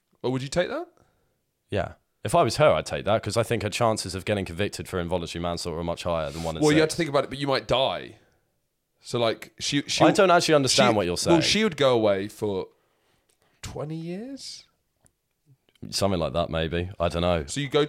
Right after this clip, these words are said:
Speaker 1: would you rather go to jail for twenty years, definitely,
Speaker 2: Yeah.
Speaker 1: or have a one in six chance of being killed?
Speaker 2: H-, uh, at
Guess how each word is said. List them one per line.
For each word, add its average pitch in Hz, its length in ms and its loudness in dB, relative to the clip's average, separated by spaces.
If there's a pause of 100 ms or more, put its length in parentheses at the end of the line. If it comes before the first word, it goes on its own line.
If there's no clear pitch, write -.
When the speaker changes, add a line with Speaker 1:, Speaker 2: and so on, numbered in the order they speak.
Speaker 1:
would 139 140 -6
you 165 100 -6
rather 160 200 2
go 147 120 2
to 120 180 -6 (120)
jail 117 220 2
for 110 100 -8
twenty 117 260 -6
years, 101 280 -6
definitely, 90 680 -6 (220)
Speaker 2:
Yeah. 78 320 2 (340)
Speaker 1:
or 107 380 2
have 110 100 -6
a 107 40 -4
one 107 180 -4
in 107 60 -10
six - 240 -12
chance 98 320 -8
of 95 60 -16
being 92 200 -16
killed? 78 400 -14 (1500)
Speaker 2:
H-, - 160 -2
uh, 113 220 4
at 107 220 2